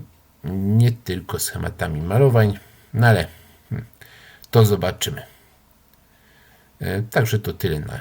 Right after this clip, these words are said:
dzisiaj. Teraz już, e, moje podsumowanie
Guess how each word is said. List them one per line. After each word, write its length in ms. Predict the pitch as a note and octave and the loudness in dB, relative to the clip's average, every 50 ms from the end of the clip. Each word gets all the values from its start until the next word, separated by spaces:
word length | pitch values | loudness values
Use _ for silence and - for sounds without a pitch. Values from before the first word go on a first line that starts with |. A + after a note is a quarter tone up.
| - - | -10 -6
dzisiaj. 480 | G2 G#2+ C3+ D3 - - A#2 G2 F#2+ - _ _ - | -2 2 2 2 4 4 2 2 2 -2 _ _ 0
Teraz 400 | A2 G2 E2+ E2+ E2+ - - - - | 2 2 2 0 -2 -6 -10 -12 -14
już, 240 | - - - - - _ _ _ _ _ _ _ - | -14 -14 -14 -18 -20 _ _ _ _ _ _ _ -14
e, 160 | - C#2+ D#2 E2+ | -10 -8 -8 -6
moje 480 | F2 F2+ F#2+ F2 D#2 D2 B1+ - - - _ _ _ - | -4 -4 -2 -2 -2 -2 -4 -6 -10 -12 _ _ _ 0
podsumowanie 800 | - C3 A2+ - - - E2+ E2 D#2 D2+ - G#1+ - - - - | 2 2 2 2 -2 -4 -4 -4 -6 -6 -8 -10 -10 -12 -16 -18